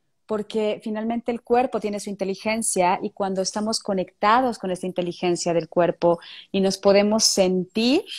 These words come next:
nos podemos, digamos, mover de una manera distinta en el mundo. Podemos entonces abrir en todas nuestras sensaciones, sabiendo que podemos sentir, ¿sí? con todo el cuerpo la, la existencia y que somos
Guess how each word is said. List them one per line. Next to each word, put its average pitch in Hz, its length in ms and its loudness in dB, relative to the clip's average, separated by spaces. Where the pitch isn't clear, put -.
nos 202 220 -2
podemos, 208 680 0
digamos, 196 420 0
mover 202 380 4
de 240 60 0
una 214 100 -4
manera 185 260 0
distinta 196 960 -2
en 175 160 -2
el 170 140 -2
mundo. 165 460 -2
Podemos 196 460 2
entonces 196 600 0
abrir 202 600 2
en 202 100 -4
todas 202 240 4
nuestras 196 320 -4
sensaciones, 208 1120 -2
sabiendo 208 680 2
que 202 140 -2
podemos 196 540 4
sentir, 233 880 2
¿sí? 226 400 0
con 190 240 0
todo 220 260 2
el 226 120 2
cuerpo 196 420 2
la, 170 340 4
la 175 120 -4
existencia 185 800 -6
y 202 80 -8
que 202 140 -8
somos 233 520 -4